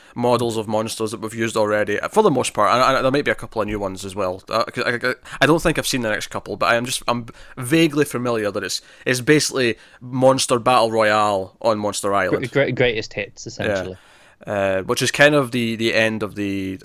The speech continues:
Speaker 1: we're, yeah, we're coming up in the end of the first era, actually, 'cause it's split into three. Well,
Speaker 2: Yeah.
Speaker 1: technically four now, 'cause we, you know, Shin Godzilla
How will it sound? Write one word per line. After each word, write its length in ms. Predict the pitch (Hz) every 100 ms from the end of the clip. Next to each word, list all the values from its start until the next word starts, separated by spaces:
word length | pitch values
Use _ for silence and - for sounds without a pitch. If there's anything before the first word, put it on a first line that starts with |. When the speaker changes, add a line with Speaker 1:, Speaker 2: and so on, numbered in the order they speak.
| -
Speaker 1:
we're, 220 | 131 131
yeah, 140 | 151 139
we're 80 | 117
coming 200 | 202 185
up 120 | -
in 40 |
the 60 | 113
end 140 | 110
of 20 |
the 60 | 98
first 240 | - 104 -
era, 320 | 117 107 92
actually, 340 | - - - -
'cause 120 | 113
it's 120 | 117
split 160 | - 147
into 200 | 127 120
three. 360 | - 120 110 95 - -
Well, 80 | 135
Speaker 2:
Yeah. 40 | 147
Speaker 1:
technically 200 | 175 120
four 200 | - 123
now, 180 | 107 101
'cause 140 | 101
we, 140 | 101 104 -
you 80 |
know, 80 | 98
Shin 260 | - - 113
Godzilla 420 | 101 104 95 90